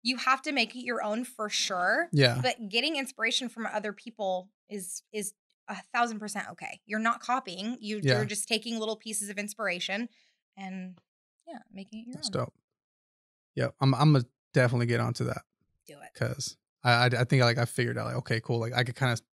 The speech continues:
Speaker 2: I kinda, like, everything I've been doing has been kinda my, my
Speaker 1: Yeah,
Speaker 2: own.
Speaker 1: yeah.
Speaker 2: So now I can look at something and be like, "Cool." Like,
Speaker 1: It'll, yeah, it'll just inspire you. And I feel like it's helpful to, like, look, look at a, like, a Pinterest board that you make right before a photo shoot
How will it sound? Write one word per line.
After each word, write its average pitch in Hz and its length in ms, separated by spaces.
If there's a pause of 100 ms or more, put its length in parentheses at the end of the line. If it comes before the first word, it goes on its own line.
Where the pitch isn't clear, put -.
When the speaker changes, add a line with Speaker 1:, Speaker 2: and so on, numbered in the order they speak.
(160)
Speaker 2:
I 139 80
kinda, 143 260
like, 120 200 (140)
everything 143 280
I've 131 140
been 127 140
doing 123 180
has 110 100
been 113 160
kinda 120 200
my, 117 320
my 117 120
Speaker 1:
Yeah, 117 140
Speaker 2:
own. 143 180 (200)
Speaker 1:
yeah. 202 200
Speaker 2:
So 165 100
now 147 100
I 147 60
can 139 140
look 127 100
at 117 80
something 123 220
and 113 80
be 117 60
like, 104 160 (140)
"Cool." 110 260
Like, 110 100
Speaker 1:
It'll, 466 320
yeah, - 80
it'll 302 120
just 440 220
inspire 220 480
you. 254 240
And 262 120
I 254 120
feel 269 160
like 269 180
it's 240 120
helpful 220 320
to, 220 80
like, 202 180
look, 208 320 (260)
look 220 480
at 233 120
a, 196 440
like, 202 160
a 196 60
Pinterest 220 320
board 233 160
that 220 60
you 220 100
make 208 160
right 202 240
before 202 540
a 202 60
photo 208 200
shoot 392 280